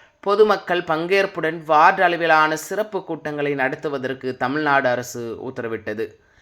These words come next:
அதன் அடிப்படையில் திருவள்ளூர் மாவட்டம் செங்குன்றம் நாரவாரிக்குப்பம் தேர்வுநிலை பேரூராட்சியில் அடிப்படை சேவைகள் குறித்து பொதுமக்களுடன் கலந்து ஆலோசிக்க வார்டு அளவிலான சிறப்பு கூட்டம்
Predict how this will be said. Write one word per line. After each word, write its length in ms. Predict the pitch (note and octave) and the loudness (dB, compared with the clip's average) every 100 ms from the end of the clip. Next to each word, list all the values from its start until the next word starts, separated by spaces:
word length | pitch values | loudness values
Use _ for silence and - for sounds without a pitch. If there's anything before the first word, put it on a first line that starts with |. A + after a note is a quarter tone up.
| _ - _ | _ -20 _
அதன் 280 | - E3+ F3+ | 4 6 6
அடிப்படையில் 720 | F3+ G#3+ G#3 F3+ D#3+ F#3+ G#3+ | 4 4 2 0 0 0 -2
திருவள்ளூர் 500 | G#3 G3+ F#3+ F3+ E3+ | 0 2 2 2 0
மாவட்டம் 560 | D#3 C#3+ C#3+ C#3 - F#3 | 2 2 2 0 -4 -6
செங்குன்றம் 720 | G#3 - E3+ E3+ E3 D#3 D3+ | -8 -6 -6 -4 -6 -6 -2
நாரவாரிக்குப்பம் 960 | D3 D#3+ F3 D#3+ D3+ D3 D3 C3+ C#3 C#3 C#3 | 4 4 6 4 4 2 -4 -6 -6 -6 -4
தேர்வுநிலை 460 | E3+ F3 E3 C#3+ C3+ C#3 | -4 -2 -4 -2 -4 0
பேரூராட்சியில் 840 | C#3 C#3+ C3+ B2+ C3 C#3 C#3+ C#3 F2 _ _ _ _ | 0 2 2 2 0 -6 -4 -4 -6 _ _ _ _
அடிப்படை 600 | C#3 F3 A3+ G#3+ F#3 F3 | 0 2 2 2 2 0
சேவைகள் 500 | - E3+ E3+ D#3+ D3+ | -2 -4 -2 -4 -4
குறித்து 420 | D#3 D3+ D3+ G#3 | -4 -2 -2 -2
பொதுமக்களுடன் 840 | F#3 F3+ A3+ G#3+ G3 E3 D3+ D3 | 0 2 2 0 0 -2 -2 -4
கலந்து 520 | D3 D3 D#3 D3+ D3+ - | 0 0 0 0 0 4
ஆலோசிக்க 800 | C#3+ D#3+ E3+ D#3+ D3 D#3 D3+ F#2 C3+ | 4 4 0 -6 -8 -4 -4 -4 0
வார்டு 340 | D3 F#3+ G3 | 6 6 4
அளவிலான 520 | F3+ E3+ E3 D#3 D#3 | 0 0 4 4 2
சிறப்பு 440 | D3+ F#3 G#3 F#3 E3 | -2 -4 -4 -4 -8
கூட்டம் 520 | D3 C#3+ C#3 C#3+ | -8 -6 -6 -6